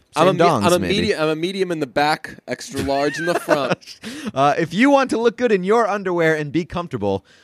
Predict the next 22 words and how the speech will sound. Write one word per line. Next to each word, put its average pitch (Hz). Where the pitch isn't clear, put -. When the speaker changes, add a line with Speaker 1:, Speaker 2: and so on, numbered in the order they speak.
Speaker 2:
uh, 110
MeUndies 160
is 123
the 113
company 135
for 127
you. 85
They 117
have 120
the 107
perfect -
balance 117
that's 95
hard 143
to 147
find, 95
so -
don't 147
sacrifice 147
style 113
or 95
comfort. -